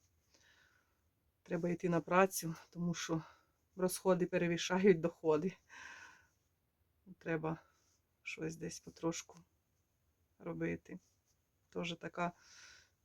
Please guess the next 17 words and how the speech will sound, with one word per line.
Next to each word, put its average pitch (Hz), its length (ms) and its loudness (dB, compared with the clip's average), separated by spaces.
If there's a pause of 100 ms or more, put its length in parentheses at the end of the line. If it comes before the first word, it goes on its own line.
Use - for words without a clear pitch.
е, 160 320 0 (920)
яка, 165 560 -2 (120)
знаєте, 165 600 -4 (1600)
усталость. - 960 0 (1040)
Якось 165 380 -8
так. - 400 -8 (1300)
І 175 80 -14
сонечко 214 540 -2
на 175 120 2
дворі, 165 380 2
але 175 180 -4
я 185 100 2
думаю, 165 360 -4
що, 165 340 -10 (1900)
може, 165 280 -4
все - 220 -8
пройде, 160 480 -2